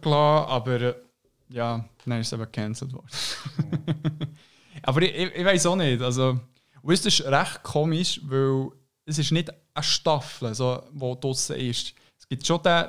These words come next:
Part eins und Part zwei, aber es ist nicht eine Staffel eins und eine Staffel zwei, sondern es ist echt wie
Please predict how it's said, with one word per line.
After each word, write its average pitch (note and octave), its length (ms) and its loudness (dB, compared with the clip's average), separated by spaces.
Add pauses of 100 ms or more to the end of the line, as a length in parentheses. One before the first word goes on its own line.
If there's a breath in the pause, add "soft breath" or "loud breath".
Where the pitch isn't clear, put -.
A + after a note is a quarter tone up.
(100)
Part D3+ 300 0
eins D3 260 -2
und D3+ 100 0
Part D3 240 0
zwei, D3+ 120 -2
aber B2+ 80 -2
es B2+ 60 0
ist C#3 40 4
nicht C#3 100 -4
eine C3+ 60 -2
Staffel C3+ 360 -4
eins C3+ 400 -2 (240)
und B2+ 220 -6
eine B2 160 -2
Staffel C3 440 0
zwei, C3 280 2
sondern B2+ 220 -2
es A#2+ 80 -4
ist B2+ 60 -2
echt C3 140 -4
wie C3 220 0